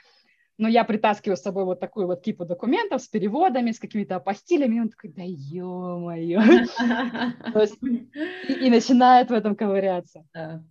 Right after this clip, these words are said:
Speaker 2: Слушайте,
Speaker 1: Вот.
Speaker 2: супер, ребят, давайте, давайте поговорим про, м, локации, да, про города и места в Мексике, вот, э, куда вообще люди переезжают, куда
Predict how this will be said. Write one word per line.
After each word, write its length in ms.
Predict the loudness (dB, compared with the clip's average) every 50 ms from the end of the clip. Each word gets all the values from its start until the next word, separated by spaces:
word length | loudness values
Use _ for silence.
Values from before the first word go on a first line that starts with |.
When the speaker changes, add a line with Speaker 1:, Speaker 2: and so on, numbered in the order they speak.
| -20 -20 _ _ _ _
Speaker 2:
Слушайте, 320 | 0 0 0 0 -2 -2
Speaker 1:
Вот. 80 | 0 2
Speaker 2:
супер, 260 | 0 0 0 0 -2
ребят, 220 | 2 2 2 4 4
давайте, 440 | 4 4 4 2 2 0 -2 0
давайте 340 | 0 0 0 0 -2 -2 -6
поговорим 560 | -8 -8 -6 -2 -2 0 0 0 -2 -2 -2
про, 560 | -2 -4 -2 0 2 2 2 2 2 2 0 0
м, 140 | -2 0 0 0 0
локации, 640 | 0 -4 -4 -4 -4 -4 -4 -4 -4 -6 -6 -6 -4
да, 180 | -2 -4 -4 -6
про 160 | -4 -8 -8
города 560 | -6 -6 -6 -6 -4 -2 0 0 2 0 0
и 40 | 0
места 680 | -2 -2 -4 -6 -10 -8 -6 -4 -4 -2 -2 -4 -4 -6 -6
в 40 |
Мексике, 600 | -6 -6 -6 -6 -6 -6 -8 -8 -8 -6 -8 -8
вот, 280 | -6 -6 -6 -6 -6 -10 _ _
э, 280 | -6 -4 -4 -6 -8 -8 -10
куда 300 | -4 -2 0 0 0 -2
вообще 680 | -4 -4 -6 -8 -10 -8 -6 -4 -2 -2 -2 -2 -2 -2
люди 400 | -4 -6 -6 -4 -4 -4 -4 -6 -6
переезжают, 680 | -6 -6 -4 -4 -6 -4 -4 -2 0 0 -2 -2 -4 -6 _
куда 420 | -8 -4 -4 -2 -2 -2 -2 -4